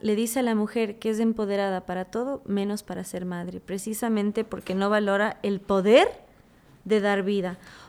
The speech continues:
Porque la mujer puede hacer todo lo que puede hacer un hombre, pero el hombre no puede hacer lo único que puede hacer la mujer, que es ser madre.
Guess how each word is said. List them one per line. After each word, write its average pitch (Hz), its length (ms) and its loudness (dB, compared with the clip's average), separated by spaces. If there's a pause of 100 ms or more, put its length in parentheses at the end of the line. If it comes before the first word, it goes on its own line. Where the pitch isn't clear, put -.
(140)
Porque 220 360 4
la 214 240 4
mujer 226 420 2
puede 247 200 2
hacer 240 280 -4
todo 415 360 2
lo 339 100 0
que 247 140 -4
puede 214 220 -2
hacer 208 260 -4
un 196 100 -2
hombre, 185 340 -6 (460)
pero 202 200 0
el 208 120 2
hombre 247 320 4
no 190 140 -6
puede 190 180 -4
hacer 196 260 -6
lo 185 120 -2
único 240 580 4 (160)
que 185 160 -10
puede 185 240 -2
hacer 185 240 -6
la 180 140 -6
mujer, 202 420 -6 (540)
que 190 140 -6
es 185 60 -6
ser 185 200 -6
madre. 170 400 -8